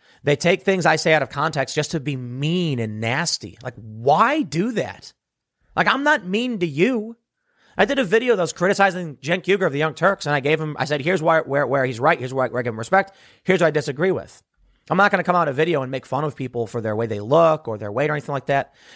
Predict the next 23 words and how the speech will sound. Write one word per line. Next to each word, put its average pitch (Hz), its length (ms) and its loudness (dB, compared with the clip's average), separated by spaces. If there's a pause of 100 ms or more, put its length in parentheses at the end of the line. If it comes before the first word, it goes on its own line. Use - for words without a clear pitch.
(140)
It's, - 220 -2
people 262 340 2
are 170 60 0
so 170 180 0
nasty, 113 460 -6
you 101 100 -10
know 113 60 -6
what 120 80 -2
I 113 60 -4
mean? 127 260 -8 (280)
I 180 80 2
don't 208 100 4
wanna 196 120 4
play 147 220 2
that 135 160 0
game. 131 180 0
I 139 60 4
don't 151 80 2
wanna 139 120 -4
be 131 120 -4
involved 110 440 -4
in 101 80 -4
it. - 160 -10